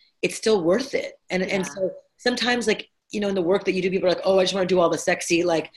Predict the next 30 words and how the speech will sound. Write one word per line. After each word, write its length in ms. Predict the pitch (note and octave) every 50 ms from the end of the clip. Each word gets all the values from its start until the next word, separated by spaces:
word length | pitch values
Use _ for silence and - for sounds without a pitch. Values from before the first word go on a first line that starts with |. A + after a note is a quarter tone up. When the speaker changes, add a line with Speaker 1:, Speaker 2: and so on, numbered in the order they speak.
| - - _ -
Speaker 1:
you 100 | F3 F3+
know, 100 | E3+ E3
glamorous 560 | D#3+ E3 E3 F3 F#3+ F#3+ F#3 F3 D#3 D3 -
things." 380 | - C#3+ C#3 A2+ - - - - -
But 120 | F#3+ F3
in 120 | F3+ G3+
every 380 | F#3 G#3+ B3+ A3+ A#3+ B3 A#3+ A#3
job, 380 | F3+ - E3+ C#3+ A#2+ A#2+ C3+ - -
there's 180 | - F3 D#3+ -
not, 140 | E3 E3 - -
there's, 220 | F3 F3 E3 - - -
there's 220 | F3+ E3 E3 -
stuff 260 | - - F3 E3 E3 - -
that, 140 | E3+ E3 - - _ - - -
that, 160 | - G3 G#3
that 180 | F3+ E3+ - -
feels 300 | - F#3 F3 E3+ E3 E3+
tedious. 500 | - - E3+ D3+ D3+ C3 G#2+ G#2 D3+ - - _ - - _
But 100 | - G#3
as 120 | G3+ F3+
long 300 | G3+ F#3 F3+ F#3 G#3 A#3
as 80 | C4 C4+
it's 160 | C#4+ C4+ -
towards 520 | - - - E3+ D#3 D#3+ D#3+ D#3+ E3+ E3 -
the 80 | D#3+
thing 340 | D3 - - D#3 D#3 F3 F3+
that 120 | F3+ D3+
you're 120 | D3 D#3 D3
passionate 480 | - - C3+ C3+ - - F3+ E3+ F#3
about, 320 | G3 F#3+ A3+ A#3+ B3+ C4+